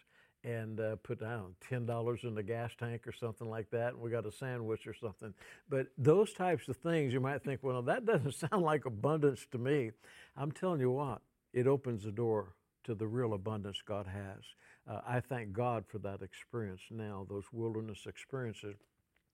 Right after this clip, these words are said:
because the devil is trying to continually worry us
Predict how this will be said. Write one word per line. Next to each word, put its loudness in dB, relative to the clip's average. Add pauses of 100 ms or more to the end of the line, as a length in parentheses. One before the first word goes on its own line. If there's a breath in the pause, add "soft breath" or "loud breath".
(160)
because 2
the 4
devil 2 (340 loud breath)
is -2
trying -2
to -8
continually 2 (560 soft breath)
worry 6
us 0